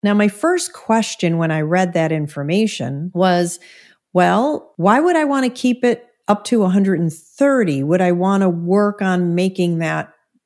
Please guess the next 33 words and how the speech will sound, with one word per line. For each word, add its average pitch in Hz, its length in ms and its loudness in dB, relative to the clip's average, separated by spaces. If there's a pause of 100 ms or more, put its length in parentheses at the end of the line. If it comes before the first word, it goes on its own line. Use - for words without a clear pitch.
(120)
better 160 680 0
if 196 180 -2
I 165 120 0
got 196 360 -4
myself 196 720 -2 (260)
healthier?" 233 1040 -2 (420)
If 170 180 -4
you've 175 200 2
been 208 160 4
listening 294 460 2
to 233 120 2
me 202 140 4
long 202 300 2
enough, 233 380 -2
you 196 140 4
know 208 400 2
healthier 220 640 0
does 170 180 0
not 180 240 0
mean 202 220 4
more 175 180 0
medication, 160 840 -2 (180)
right? 165 320 0 (440)
So 180 440 0 (400)
think 427 180 0 (120)
about 202 260 0
some 254 220 0
of 226 60 0
these 196 240 0
things 208 320 4
that 180 200 2
we're 156 220 -2
told 170 580 -2